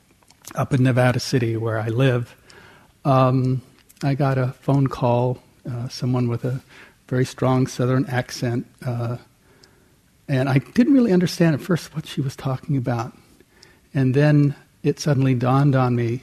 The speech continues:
that, uh, my stepmother of almost forty years, uh, had died that night.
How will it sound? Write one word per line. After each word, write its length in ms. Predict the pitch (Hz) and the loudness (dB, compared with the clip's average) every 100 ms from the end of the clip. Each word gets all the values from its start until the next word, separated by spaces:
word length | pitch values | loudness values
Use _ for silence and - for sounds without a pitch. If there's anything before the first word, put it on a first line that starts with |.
| - | -10
that, 420 | 156 123 123 - - 262 | -6 -4 -6 -8 -16 -12
uh, 240 | 131 127 180 | -8 -8 -4
my 120 | 135 | -4
stepmother 680 | - 156 143 123 117 131 117 | -2 -4 -2 -2 0 -2 -4
of 240 | 120 - _ _ | -6 -14 _ _
almost 260 | 131 120 - | -8 -8 -8
forty 280 | - 120 127 | -6 -4 -2
years, 280 | 135 123 - - - - - _ - | -4 -6 -10 -20 -20 -20 -20 _ -4
uh, 140 | 123 | -4
had 260 | - 143 143 | -2 -6 0
died 320 | 139 139 123 | 2 2 0
that 200 | 117 - | -4 -4
night. 360 | 123 113 - | -4 -4 -8